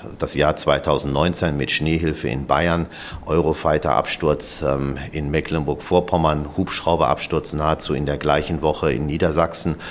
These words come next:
und dann der Waldbrand in Lübten und unmittelbar danach kam noch ein F sechzehn Absturz, ähm,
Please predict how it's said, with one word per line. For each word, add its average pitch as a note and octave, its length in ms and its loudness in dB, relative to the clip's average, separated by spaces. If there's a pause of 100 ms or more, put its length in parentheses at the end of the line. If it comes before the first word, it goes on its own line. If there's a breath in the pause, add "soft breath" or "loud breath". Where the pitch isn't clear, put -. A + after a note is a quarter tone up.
(140 loud breath)
und D#2 180 -2
dann D2+ 140 2
der D2+ 140 2
Waldbrand D#2+ 500 2
in D#2 160 -2
Lübten F2 500 0 (260 loud breath)
und C#2 140 -6
unmittelbar D#2+ 480 2
danach D2+ 420 0
kam D#2 200 0
noch D2+ 160 0
ein C#2+ 320 0
F - 160 -4
sechzehn D2+ 380 0
Absturz, - 680 0
ähm, C#2+ 300 0